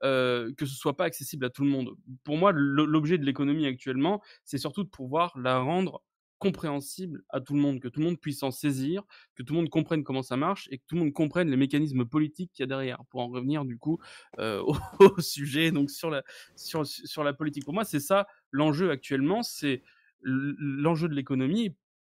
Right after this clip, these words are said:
ça, pour le coup, ça en fait pas forcément une science, c'est de faire comprendre à tout le monde comment ça fonctionne, analyser les mécanismes et montrer à tout le monde, voilà comment ça fonctionne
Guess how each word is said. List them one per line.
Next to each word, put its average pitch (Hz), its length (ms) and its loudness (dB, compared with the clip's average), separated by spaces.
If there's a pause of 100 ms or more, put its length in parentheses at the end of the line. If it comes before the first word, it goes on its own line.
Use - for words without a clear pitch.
ça, 175 200 2
pour 160 240 -6
le 147 60 -4
coup, 180 180 -4
ça 120 120 -8
en 117 80 -6
fait 123 160 -10
pas - 180 -6
forcément 135 500 -2
une 131 100 0
science, 240 400 -10 (320)
c'est - 280 0
de 131 120 -4
faire 180 220 -8
comprendre 147 540 -6 (880)
à 131 120 -4
tout 160 120 -6
le 175 60 2
monde 196 180 2
comment 139 200 2
ça 127 140 -10
fonctionne, 208 500 -4 (320)
analyser 147 400 4
les 139 80 0
mécanismes 135 580 -4
et 127 80 -8
montrer 151 280 -2
à 147 40 -4
tout 156 120 -6
le 196 60 0
monde, 170 100 -2
voilà 143 220 0
comment 156 200 -4
ça 139 140 -8
fonctionne 175 480 -2